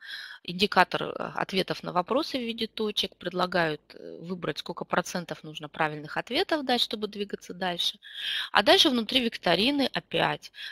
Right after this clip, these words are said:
вам предлагают выбрать, отв-, какие варианты вопросов может быть. С множественным выбором,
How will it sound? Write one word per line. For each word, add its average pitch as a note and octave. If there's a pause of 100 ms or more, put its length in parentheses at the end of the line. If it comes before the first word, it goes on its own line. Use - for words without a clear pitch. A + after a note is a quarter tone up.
вам F3
предлагают F3+
выбрать, G3+
отв-, -
какие F#3+
варианты F3
вопросов D#3+
может -
быть. -
С -
множественным A#3
выбором, G3